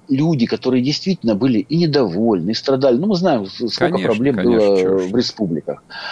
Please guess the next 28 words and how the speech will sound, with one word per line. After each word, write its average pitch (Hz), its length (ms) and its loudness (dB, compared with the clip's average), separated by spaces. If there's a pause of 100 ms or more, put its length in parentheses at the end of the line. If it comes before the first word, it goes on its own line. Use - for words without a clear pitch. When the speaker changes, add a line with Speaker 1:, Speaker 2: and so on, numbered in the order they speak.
(220)
Speaker 1:
Вот. 95 320 -2
И, 123 60 4
естественно, 170 460 0
люди 160 240 2
хотели 156 420 0
бы 127 140 2
жить 117 240 -2
в 123 40 -4
России. 107 460 -2 (220)
Но 117 80 -2
самое 117 440 0
главное 143 520 0
было, 101 280 -2
первое, 98 500 0
самое 90 380 -6
главное, 80 360 -10
что - 200 -20
мы 104 120 -6
не 110 100 -2
под 98 220 -8
Украиной, 101 420 -4 (440)
Speaker 2:
Мгм. 92 440 -4
Speaker 1:
что - 140 -2
мы 123 100 4
не 123 120 4
под - 240 -2
Киевом. 65 480 -6 (580)
Вот. 104 160 -4